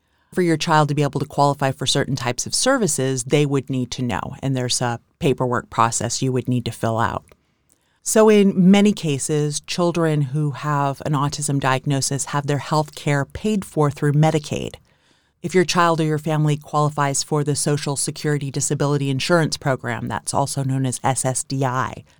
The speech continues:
those programs can potentially provide assistance to people with disabilities. Early intervention, if your child is receiving services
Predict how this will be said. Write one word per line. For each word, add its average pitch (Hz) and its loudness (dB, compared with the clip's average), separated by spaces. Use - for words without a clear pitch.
those 175 6
programs 139 -2
can 131 -4
potentially 139 -4
provide 123 -2
assistance 131 -2
to 147 -2
people 135 -4
with - -4
disabilities. 101 -2
Early 208 6
intervention, 180 2
if 147 -2
your 156 -2
child 156 0
is 143 -2
receiving 147 0
services 135 -2